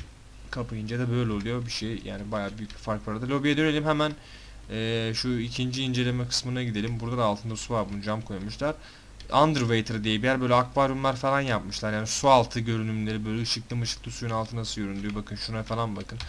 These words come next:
Yani normalde böyle. Hani cam olduğu bile falan belli olmuyor. Arkada su olduğunu bile bilemezsin. Şöyle kırsan akar yani su. Diyeceğim akmıyor. Ya burada su yokmuş ki. Suyun altındaki şeyler varmış.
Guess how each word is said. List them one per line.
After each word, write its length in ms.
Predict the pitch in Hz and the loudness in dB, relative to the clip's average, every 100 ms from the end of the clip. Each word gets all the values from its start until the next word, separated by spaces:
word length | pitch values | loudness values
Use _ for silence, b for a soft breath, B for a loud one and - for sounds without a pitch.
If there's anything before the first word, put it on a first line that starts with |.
| B B - | B B -4
Yani 160 | 110 | 2
normalde 520 | 120 131 143 143 139 | 4 6 6 6 6
böyle. 380 | 131 151 120 139 - - | 6 6 6 2 -4 -10
Hani 180 | 117 113 | -4 0
cam 320 | 117 120 127 | 2 2 2
olduğu 320 | 113 117 123 120 | -2 0 0 2
bile 140 | 117 | 0
falan 360 | 113 117 117 113 | 0 0 0 -2
belli 220 | 113 120 | -2 -2
olmuyor. 260 | 120 104 | -2 0
Arkada 280 | 104 - 135 | 0 -2 -2
su 160 | 135 151 | 0 0
olduğunu 380 | 139 147 170 147 | 0 0 0 0
bile 220 | 156 175 B B B - | 0 -2 B B B 2
bilemezsin. 420 | 151 143 107 110 | 4 4 2 0
Şöyle 240 | - 120 | -2 -2
kırsan 340 | 120 127 127 143 | -2 -2 -2 0
akar 300 | 123 131 135 | 0 -2 -2
yani 280 | 113 98 104 | -2 -4 -6
su. 300 | - 143 123 | -8 -8 -6
Diyeceğim 260 | 110 110 | -4 -2
akmıyor. 420 | 117 117 104 104 - - - - - - - - - - - - - - - - - - - | -4 -4 -8 -8 -10 -14 -18 -18 -16 -16 -16 -18 -20 -18 -18 -16 -16 -16 -16 -18 -20 -20 -8
Ya 60 | 110 110 | -6 -4
burada 140 | 120 | -4
su 180 | 120 - | -2 -2
yokmuş 420 | 127 123 156 - | -2 -2 -4 -4
ki. 120 | 98 98 - | -6 -12 -14
Suyun 240 | - - 117 | -10 -4 0
altındaki 400 | 113 113 113 117 | 0 -2 -4 -2
şeyler 340 | 131 127 135 | -2 -2 -2
varmış. 480 | 127 101 98 117 | -2 -4 -6 -8